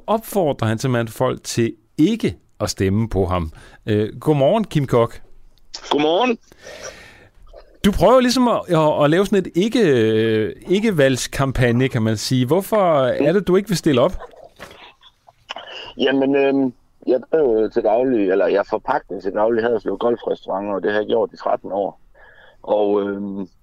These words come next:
Speaker 2: jamen, øh, gennem helt, altså, jeg, jeg stillede jo også op for fire år siden, og,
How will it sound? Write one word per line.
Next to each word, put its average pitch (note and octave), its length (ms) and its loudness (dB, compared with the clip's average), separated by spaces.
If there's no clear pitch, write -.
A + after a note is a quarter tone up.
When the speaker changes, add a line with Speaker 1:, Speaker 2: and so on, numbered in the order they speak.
Speaker 2:
jamen, C3 340 0
øh, A#2+ 460 2
gennem C3+ 240 2
helt, C3+ 220 2
altså, A#2 200 0
jeg, A2+ 240 2
jeg A#2 140 2
stillede B2 260 -2
jo A#2+ 100 2
også C3 160 0
op C3 180 0
for - 140 -6
fire C3+ 180 0
år G#2+ 100 2
siden, A#2+ 360 -2
og, G2+ 460 0